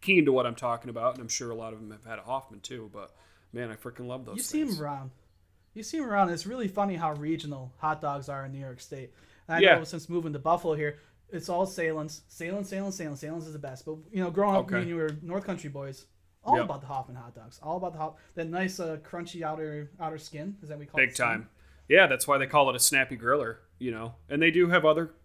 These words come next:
Speaker 1: other types. There's a German dog as well that I think is mostly pork-based. But I'm a fan of the snappy griller. They're just that real snappy skin, good flavor.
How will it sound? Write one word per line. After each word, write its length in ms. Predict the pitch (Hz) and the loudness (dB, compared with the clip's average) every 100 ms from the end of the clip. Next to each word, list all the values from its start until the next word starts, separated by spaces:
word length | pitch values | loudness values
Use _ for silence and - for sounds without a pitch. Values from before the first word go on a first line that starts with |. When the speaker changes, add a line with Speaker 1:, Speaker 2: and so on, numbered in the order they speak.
| - | -6
Speaker 1:
other 200 | 139 131 | -2 0
types. 360 | 135 127 131 | 0 0 0
There's 240 | 127 113 113 | -4 -6 -8
a 140 | 110 | -12
German 380 | 107 120 113 120 | -10 -10 -6 -6
dog 280 | 117 117 117 | -4 -6 -8
as 120 | - | -10
well 240 | 120 117 | -8 -8
that 120 | 117 107 | -10 -12
I 80 | |
think 240 | 107 117 104 | -12 -14 -10
is 120 | - | -8
mostly 320 | 113 113 110 | -8 -8 -14
pork-based. 720 | - 113 113 - 139 147 - - _ _ _ _ - | -16 -18 -14 -6 -6 -6 -10 -12 _ _ _ _ -10
But 120 | 110 | -8
I'm 100 | 110 | -8
a 40 | |
fan 260 | - 117 113 | -8 -6 -6
of 60 | 107 | -4
the 60 | |
snappy 320 | 104 117 110 | -6 -6 -12
griller. 360 | 107 110 120 104 | -10 -6 -4 -6
They're 80 | 107 | -10
just 240 | 107 104 117 | -12 -12 -10
that 280 | 110 - _ _ _ _ | -12 -16 _ _ _ _
real 160 | 127 131 | -2 0
snappy 400 | - 127 131 127 | 0 2 2 2
skin, 560 | 120 - 123 131 131 131 | -2 0 0 0 -2 -4
good 140 | 131 127 | -6 -4
flavor. 560 | - 117 123 127 135 | -6 -4 -4 -4 -8